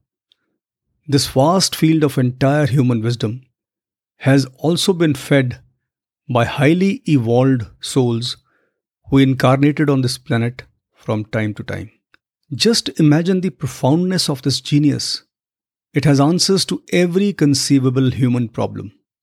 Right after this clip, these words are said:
Our mind accesses this resource through intuitive vibes. They appear as sudden flash of messages, dreams, emotions,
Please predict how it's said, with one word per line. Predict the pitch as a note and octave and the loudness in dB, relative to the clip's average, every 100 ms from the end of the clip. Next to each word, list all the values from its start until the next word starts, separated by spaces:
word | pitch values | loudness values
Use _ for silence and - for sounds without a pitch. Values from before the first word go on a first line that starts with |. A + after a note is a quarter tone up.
| _ _ _ _ _ _ _ _ - | _ _ _ _ _ _ _ _ -4
Our | B2 | 0
mind | A#2 B2+ D#3 D#3+ - _ _ _ - | 4 4 4 0 -8 _ _ _ -2
accesses | D3 - F#3+ F#3 F#3+ D3 - _ _ _ - | 0 2 2 2 0 -2 -6 _ _ _ -4
this | B2+ | -2
resource | C3+ B2+ C#3 C3+ D3+ - _ _ _ - | 0 0 2 0 0 -6 _ _ _ -6
through | C3 | 0
intuitive | B2 C3 C#3+ C3+ C3 | 0 0 0 0 -2
vibes. | A2 G2 F#2 - - _ _ _ _ _ _ _ _ _ _ _ | -2 -6 -8 -14 -16 _ _ _ _ _ _ _ _ _ _ _
They | C#3+ C3 D3+ | -2 0 0
appear | D#3 B2+ E3 F3+ F3 | -2 2 2 2 -2
as | C#3+ C3 - | 0 0 0
sudden | C3 D3 C#3 | 0 0 0
flash | C#3 C#3 - | 0 -2 -2
of | C#3 C3 | -6 -4
messages, | C3+ - C#3 D3+ D3 - _ _ _ _ _ _ - | -4 -4 -4 -6 -6 -12 _ _ _ _ _ _ -12
dreams, | A#2 D3 D3+ D#3+ - - _ _ _ _ _ - | -2 2 4 2 -4 -10 _ _ _ _ _ -2
emotions, | C#3 C#3+ D3+ - D3+ - - | 2 2 2 -2 -6 -6 -10